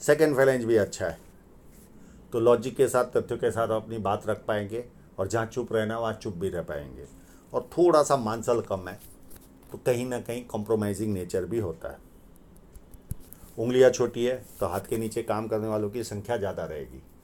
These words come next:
और फास्ट निर्णय लेने वाले लोग होते हैं ये लोग। और सूर्य की उंगली भी बड़ी है,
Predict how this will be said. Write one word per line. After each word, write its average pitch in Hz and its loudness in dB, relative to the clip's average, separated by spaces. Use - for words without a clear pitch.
और 117 0
फास्ट 131 0
निर्णय 107 -2
लेने 95 -2
वाले 87 -6
लोग 82 -4
होते 78 -14
हैं 76 -14
ये 69 -12
लोग। - -18
और 104 0
सूर्य 127 4
की 131 2
उंगली 120 4
भी 120 0
बड़ी 110 4
है, 120 2